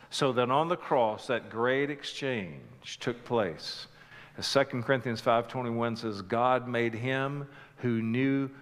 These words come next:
no sin to be sin for us, that we, the infinite sinners, might become zero,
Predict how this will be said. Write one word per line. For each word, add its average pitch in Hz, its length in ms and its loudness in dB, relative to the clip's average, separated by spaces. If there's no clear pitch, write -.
no 123 400 2
sin 90 520 -2
to 131 100 2
be 147 260 4
sin 120 360 -4
for 143 240 4
us, 170 240 2
that 147 240 0
we, 175 260 2
the 151 160 2
infinite 240 560 0
sinners, 196 580 0
might 156 260 2
become 139 640 -4
zero, 151 480 -4